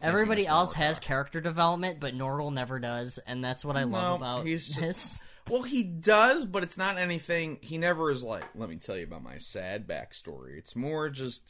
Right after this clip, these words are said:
Speaker 2: him reacting to. He's very reactive, protagonist,
Speaker 1: Yes,
Speaker 2: which I,
Speaker 1: yeah.
Speaker 2: which I like about him.
Speaker 1: He's a, he's, um, take action,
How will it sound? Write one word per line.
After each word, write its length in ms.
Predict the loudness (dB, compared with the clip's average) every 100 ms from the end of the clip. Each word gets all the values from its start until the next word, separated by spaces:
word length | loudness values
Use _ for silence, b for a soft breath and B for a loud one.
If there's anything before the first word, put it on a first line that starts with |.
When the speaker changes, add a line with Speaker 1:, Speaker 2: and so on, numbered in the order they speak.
| -12
Speaker 2:
him 300 | -6 -4 -4
reacting 680 | -4 -4 -6 -8 -8 -6 -6 -8
to. 420 | -8 -8 -8 -12 -16 B B 0
He's 180 | 2
very 260 | 6 8 8
reactive, 640 | 6 4 2 0 -4 -4
protagonist, 320 | 4 8 10
Speaker 1:
Yes, 260 | 10 6 2
Speaker 2:
which 160 | 0 2
I, 100 | 2
Speaker 1:
yeah. 100 | 4
Speaker 2:
which 120 | 6
I 60 |
like 320 | 6 8 6 4
about 320 | 0 0 0
him. 80 | -2
Speaker 1:
He's 160 | -2 2
a, 120 | 0 0
he's, 440 | -4 -2 -2 -4 -2
um, 440 | 0 0 -2 -6
take 220 | -4 0
action, 800 | 4 2 2 -2 0 -2 -4 -8